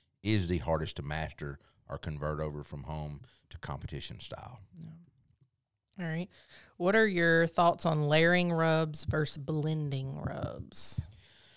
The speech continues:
Speaker 1: Well, I haven't really talked a lot about this. I do love layering rubs. You
Speaker 2: I feel
Speaker 1: know,
Speaker 2: like you
Speaker 1: I
Speaker 2: talked
Speaker 1: grew
Speaker 2: about
Speaker 1: up
Speaker 2: that.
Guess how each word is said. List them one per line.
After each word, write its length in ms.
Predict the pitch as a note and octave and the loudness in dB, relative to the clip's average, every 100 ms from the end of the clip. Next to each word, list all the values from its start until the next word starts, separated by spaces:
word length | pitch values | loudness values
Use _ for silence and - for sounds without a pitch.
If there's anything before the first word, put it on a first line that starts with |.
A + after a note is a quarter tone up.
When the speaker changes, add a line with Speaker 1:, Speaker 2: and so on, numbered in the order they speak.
| _ - | _ -6
Speaker 1:
Well, 540 | C#3 D3+ D3+ B2+ - - _ _ - - - | 2 6 6 4 -4 -16 _ _ -20 -6 0
I 100 | D#3+ | 4
haven't 220 | F3 B2 | 4 4
really 160 | A#2+ | 4
talked 320 | - G2+ G2+ A2 | 4 6 6 4
a 40 | |
lot 160 | G2 F2+ | 2 4
about 340 | E2+ F#2 - | 4 2 2
this. 460 | F#2+ G2 F#2 - - - | 2 2 2 -4 -8 0
I 120 | F2+ | 0
do 260 | D#2+ G#2 G2+ | 4 4 4
love 320 | F2 G2+ F2 | 6 4 4
layering 540 | E2 F#2 G2+ G2+ G2 | 2 2 2 0 0
rubs. 680 | G2 G#2+ G#2+ G#2 G2 - - _ _ - | 2 2 2 0 -4 -12 -14 _ _ -8
You 120 | F2 | -4
Speaker 2:
I 40 | F2+ | 0
feel 80 | F#2 | 0
Speaker 1:
know, 80 | |
Speaker 2:
like 200 | - - - | 0 -4 -4
you 60 | |
Speaker 1:
I 60 | E2 | -4
Speaker 2:
talked 160 | - G2 | 0 0
Speaker 1:
grew 180 | G#2+ | 4
Speaker 2:
about 220 | G#2 G#2+ - | 6 6 4
Speaker 1:
up 40 | |
Speaker 2:
that. 140 | D#3+ | -4